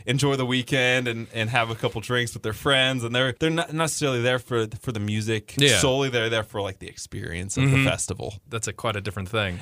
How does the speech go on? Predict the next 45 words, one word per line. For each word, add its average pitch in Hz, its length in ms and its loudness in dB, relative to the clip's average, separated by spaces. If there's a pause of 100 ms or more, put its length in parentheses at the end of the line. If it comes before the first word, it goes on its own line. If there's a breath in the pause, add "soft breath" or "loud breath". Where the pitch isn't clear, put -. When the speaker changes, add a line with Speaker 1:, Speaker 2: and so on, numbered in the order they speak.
Speaker 1:
It 147 140 0
totally 208 340 4
is, 175 220 0
yeah, 143 180 2
different 135 300 -4
dynamics. 117 640 -2 (160)
Speaker 2:
That's 160 240 2
gotta 131 180 2
be 117 100 0
one 107 140 0
of 98 60 -2
the 90 60 -6
best - 200 -2
part 87 140 -4
of 80 60 -10
traveling, 78 420 -8
just 92 160 -2
seeing 95 200 -2
different 90 260 -6
places, 87 320 -4
different 85 260 -14
things. 80 320 -14
Speaker 1:
That's 139 160 2
honestly 135 300 0
what 110 100 2
it's 104 100 -6
all 107 140 2
about, 107 220 2
and 110 80 -2
that's, - 320 -4 (100)
I 107 80 -4
mean, 107 180 0
that's 113 200 -2 (320)
a 104 40 -8
huge 135 380 0
reason 101 400 0
why 101 220 0
we 104 340 -4
put 104 160 -2
out 98 140 -2
this 101 160 -6
single, 101 300 -2
'cause 101 160 -4
it - 100 -8
speaks - 720 0